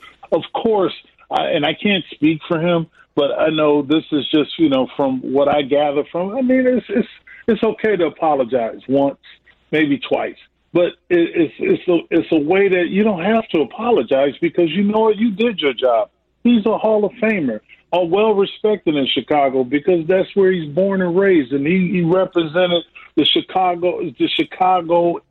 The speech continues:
you know, basketball players that's come out of there, like a Derrick Rose and guys like Terry Cummings and guys that have grew up there. You know, you represent your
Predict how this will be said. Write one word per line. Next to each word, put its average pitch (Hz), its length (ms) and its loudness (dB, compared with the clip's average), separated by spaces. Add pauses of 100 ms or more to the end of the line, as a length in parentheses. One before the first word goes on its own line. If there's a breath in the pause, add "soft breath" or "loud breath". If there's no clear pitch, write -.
(160)
you 160 180 -2
know, 147 160 2
basketball 139 680 -2
players 131 360 -2 (320 loud breath)
that's 143 200 0 (160)
come 180 180 -2
out 160 180 0
of 135 120 2
there, 131 180 2
like 123 260 -2
a - 60 0
Derrick 127 540 0
Rose 131 480 2
and 120 160 -2 (240 loud breath)
guys 139 280 0
like 131 220 -2
Terry 127 380 -2 (100)
Cummings 131 480 0
and 117 160 0 (320 loud breath)
guys 139 300 2 (100)
that 139 160 0
have 120 140 0
grew 147 360 4
up 151 140 -6
there. 131 320 2 (280 loud breath)
You 226 100 2
know, 196 100 2
you 196 240 2
represent 202 560 0
your 175 160 2